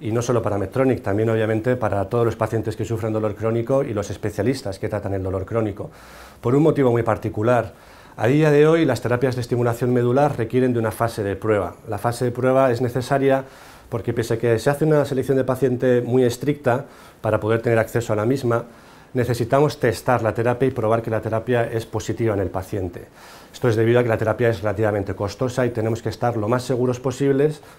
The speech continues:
de que ese paciente responderá a la terapia de estimulación medular. Pese a todo, la forma que tenemos hoy en día de evaluar a estos pacientes, las herramientas de las que disponemos, son principalmente herramientas subjetivas. El paciente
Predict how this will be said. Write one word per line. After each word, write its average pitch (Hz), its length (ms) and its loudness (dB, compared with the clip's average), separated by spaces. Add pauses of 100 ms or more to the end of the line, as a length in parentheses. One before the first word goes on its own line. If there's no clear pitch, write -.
de 113 80 -4
que - 80 -2
ese 120 140 -4
paciente 117 420 0
responderá 110 640 -2 (320)
a 107 80 -8
la 104 100 -4
terapia 113 300 0
de 107 40 2
estimulación 98 520 -2
medular. 90 340 -6 (440)
Pese 120 240 2
a 113 80 4
todo, 151 400 6
la 113 140 0
forma 127 260 0
que 127 100 0
tenemos 127 540 0 (140)
hoy 123 180 0
en 120 100 2
día 123 300 4
de 104 80 0
evaluar 104 520 2
a 117 60 -4
estos 110 220 -6
pacientes, 127 720 0
las 98 160 -6
herramientas 113 420 2
de 107 80 -2
las 101 140 -2
que 113 80 -4
disponemos, 135 640 -2 (440)
son 147 160 0
principalmente 143 880 2 (180)
herramientas 120 500 0
subjetivas. 110 840 -2 (160)
El 101 80 -6
paciente 127 680 0